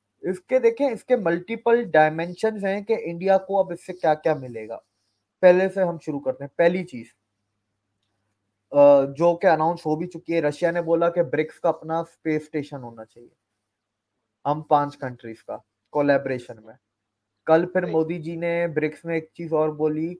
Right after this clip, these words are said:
Speaker 1: कि हमारा ब्रिक्स का एक space consortium होना चाहिए,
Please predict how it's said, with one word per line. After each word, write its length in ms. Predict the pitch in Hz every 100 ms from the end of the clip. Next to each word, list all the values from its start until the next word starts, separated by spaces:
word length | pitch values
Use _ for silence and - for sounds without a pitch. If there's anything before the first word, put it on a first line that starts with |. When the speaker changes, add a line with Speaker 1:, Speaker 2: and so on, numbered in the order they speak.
| -
Speaker 1:
कि 440 | 156 156 151 143 123 - -
हमारा 460 | 139 147 156 170 175 175 -
ब्रिक्स 320 | 147 170 -
का 120 | -
एक 100 | 202
space 460 | - _ 180 196 196
consortium 720 | - 156 139 151 151 170 170
होना 240 | 151 127
चाहिए, 360 | 117 117 107 107